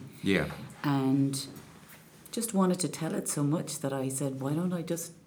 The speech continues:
Speaker 2: why don't I do it myself? Why don't I write it and why don't I try and get the money together and film it?" And, and, um, it was such an enjoyable process to tell the story from the very beginning to the end and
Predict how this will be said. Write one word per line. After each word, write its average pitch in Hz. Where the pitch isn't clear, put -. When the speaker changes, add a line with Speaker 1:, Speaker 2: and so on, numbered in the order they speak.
Speaker 2:
why 147
don't 180
I 190
do 123
it 110
myself? 117
Why 123
don't 143
I 151
write 127
it 131
and 120
why 123
don't 131
I 123
try 139
and 131
get 131
the 135
money 131
together 131
and 135
film 170
it?" 113
And, 120
and, 123
um, 131
it 120
was 131
such 156
an 156
enjoyable 143
process 135
to -
tell 135
the 131
story 135
from 123
the 120
very 135
beginning 127
to -
the 127
end 120
and 113